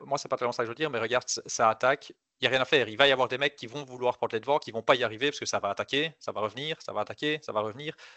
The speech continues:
La France, ils vont une fois, euh, mettre, bah, tiens, c'est Gaudu qui y va,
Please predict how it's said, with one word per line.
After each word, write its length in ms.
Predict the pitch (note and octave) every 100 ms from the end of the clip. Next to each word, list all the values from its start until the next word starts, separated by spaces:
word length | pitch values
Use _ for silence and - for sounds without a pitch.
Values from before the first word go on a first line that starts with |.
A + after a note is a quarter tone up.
| _ _ _ _ -
La 120 | C3
France, 280 | A#2+ E3 F3
ils 80 | B2
vont 200 | A#2+ B2
une 120 | B2
fois, 240 | - C#3 B2+
euh, 360 | A2+ G#2+ A2
mettre, 320 | A2 A#2 -
bah, 200 | G2+ G#2
tiens, 220 | - C#3 A#2
c'est 160 | G#2+
Gaudu 300 | G2+ G#2+ G#2+
qui 180 | G2+ G2+
y 40 |
va, 260 | G2+ D#3